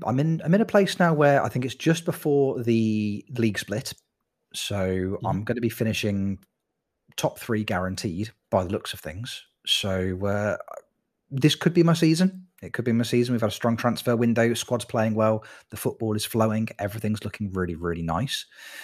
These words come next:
Speaker 1: So I could, five, six seasons, I reckon I,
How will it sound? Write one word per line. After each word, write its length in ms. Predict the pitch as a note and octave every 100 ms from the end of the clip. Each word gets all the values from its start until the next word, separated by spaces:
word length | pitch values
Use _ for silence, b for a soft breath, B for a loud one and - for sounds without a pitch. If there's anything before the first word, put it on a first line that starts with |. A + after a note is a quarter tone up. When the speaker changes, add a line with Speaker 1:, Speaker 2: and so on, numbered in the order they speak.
| B B
Speaker 1:
So 460 | - A2+ A2 G#2+ -
I 40 |
could, 320 | - G3+ G3+ - _ _ _ _ -
five, 240 | - A#3+ A3
six 240 | A#3 -
seasons, 380 | A3+ A#3 G#3 G#3+
I 60 | G#3+
reckon 260 | G3+
I, 40 | G#3